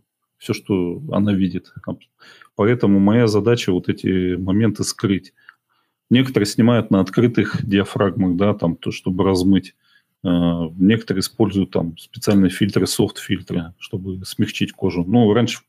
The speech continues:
плёночные фотографы так делали, сейчас уже, ну, в меньшей степени. Вот, поэтому моя обработка — это обычно небольшая ретушь кожи в зависимости от модели, соответственно, что она з-, захочет,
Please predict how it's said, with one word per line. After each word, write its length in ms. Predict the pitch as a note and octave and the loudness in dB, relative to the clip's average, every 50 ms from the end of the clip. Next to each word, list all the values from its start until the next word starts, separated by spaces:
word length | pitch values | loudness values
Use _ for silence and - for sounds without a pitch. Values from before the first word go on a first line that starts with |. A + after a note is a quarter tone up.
| _ _ _ | _ _ _
плёночные 440 | - A#2 A#2+ G#2+ F#2+ - - - G2+ | 0 2 4 2 2 0 -4 -4 -2
фотографы 460 | - - A2 G2 F#2+ F#2 F#2 - - | 0 2 2 2 2 0 -2 -2 -4
так 180 | - G#2+ G2+ F2+ | -4 -2 -2 0
делали, 360 | F#2+ F2+ E2+ F2 E2+ - - _ _ _ - _ _ _ _ | 0 0 -2 -2 -6 -12 -14 _ _ _ -20 _ _ _ _
сейчас 260 | - - - - - | -4 -2 -2 0 0
уже, 320 | G2+ F2 F2 F2+ F2 F2 | 0 2 2 2 2 2
ну, 360 | E2+ F2 - - - C3+ A#2 F#2 E2 | 0 0 0 0 0 0 0 0 0
в 60 | E2 | 2
меньшей 300 | F2+ F#2+ F2+ - - - | 2 2 2 0 -4 -8
степени. 460 | - - G2 - - F2 E2+ D#2+ D#2 - _ _ - - _ _ _ _ _ _ _ _ _ _ _ _ _ _ _ _ _ _ _ - | -4 -4 -4 -2 -2 -4 -6 -6 -12 -18 _ _ -20 -20 _ _ _ _ _ _ _ _ _ _ _ _ _ _ _ _ _ _ _ -10
Вот, 340 | G2+ F#2+ G2 G2 - - | -6 -2 -2 -2 -2 0
поэтому 640 | - A2+ A#2+ - D3 C#3+ C3 B2+ B2+ A#2+ A#2+ A#2 G#2+ | 2 2 2 2 4 4 4 6 6 4 4 4 4
моя 400 | G2+ G2 G2 G2+ A#2 C3+ D3+ D#3 | 4 4 4 4 4 4 4 4
обработка — 480 | D3 C#3+ - D3+ D#3 E3 D#3+ - - G#2+ | 4 2 0 2 0 0 0 0 -2 -2
это 200 | - - G#2+ G#2 | 0 2 2 2
обычно 720 | G#2 A2+ B2+ A#2+ - - A2 G2+ G2 G2 F#2+ F#2+ F#2+ F#2+ F#2 | 4 4 2 0 2 2 4 4 4 4 4 4 4 4 4
небольшая 460 | F#2+ F#2 G#2 G#2+ G#2 - - A2 G2+ | 4 4 4 2 2 2 2 2 2
ретушь 280 | G#2+ A2 - G#2+ - | 2 2 0 -2 -4
кожи 400 | - - C3 B2 A2+ G2+ F2 F2 - _ _ _ - - - _ _ - | -2 0 2 2 2 2 -2 -6 -10 _ _ _ -20 -20 -20 _ _ -20
в 380 | D#3+ F3 F#3+ - - - G2 G2 | -20 -20 -20 -20 -12 -8 -4 0
зависимости 640 | G#2 A2 A#2 A#2 - - G#2+ G2 - - - - - | 2 4 4 4 4 4 2 2 2 0 -8 -12 -2
от 220 | - A#2 - - A2 | -2 -2 0 2 2
модели, 400 | G#2+ G2+ G#2 G#2+ F#2 F2 E2+ F2 F#2+ - | 2 2 2 2 0 0 -4 -10 -16 -20
соответственно, 640 | - - G2+ - - - F2+ - - G2 F2 E2 | -6 -6 -6 -4 -4 -10 -12 -12 -10 -10 -8 -8
что 200 | - - - G#2+ | -8 -2 2 2
она 140 | G2 F#2 F2+ | 4 4 2
з-, 160 | F2 - - - - | 0 -4 -10 -16 -18
захочет, 800 | B2+ G2 G2 G#2 - - _ _ _ - G2 - - - _ _ | -12 -10 -10 -10 -10 -12 _ _ _ -6 -6 -6 -6 -14 _ _